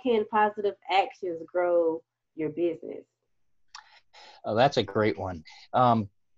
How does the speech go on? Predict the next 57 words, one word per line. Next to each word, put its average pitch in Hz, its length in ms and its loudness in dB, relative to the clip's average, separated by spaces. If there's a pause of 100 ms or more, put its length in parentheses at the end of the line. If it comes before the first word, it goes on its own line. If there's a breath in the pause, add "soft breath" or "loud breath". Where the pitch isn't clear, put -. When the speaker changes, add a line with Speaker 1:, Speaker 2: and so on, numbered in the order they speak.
(180)
Speaker 2:
because 123 260 -2
so 156 100 0
many 131 200 0
times 107 300 -4
with 101 160 -6
business, 98 360 -4
when 95 240 -10
you're, 90 300 -6 (460)
there's 110 180 -10
gonna 113 160 -2
be 101 80 0
things 92 200 -8
that 85 100 -8
occur. 80 360 -8
You're 92 180 -6
not 98 280 -2
gonna 95 140 -8
get 92 160 -6
the 82 80 -14
contract, 85 720 -12
even 104 180 -4
though 107 100 0
you've 101 140 -4
been 95 220 -8
calling 95 340 -6
the 82 80 -12
people 85 340 -16
and 90 120 -12
you 87 140 -12
built 101 220 -6
a 92 40 -10
relationship, 87 720 -8 (380 loud breath)
you 101 120 -6
may 104 140 -4
not 101 220 -6
get 101 160 -10
the - 60 -10
sale. - 420 -6 (280 loud breath)
What 113 260 0
are 120 40 0
we 110 140 0
doing 101 280 -4
from 76 160 -18
that? 76 260 -16
Well, 107 200 -4 (300)
ask 123 320 -8
the - 80 -4
people, - 360 -10 (180)
"If, 101 200 -6
what 127 180 0
could - 120 -12
I 127 60 -4
have 104 120 -4
done 104 220 -2
differently 87 420 -8
to - 100 -18
get 85 140 -12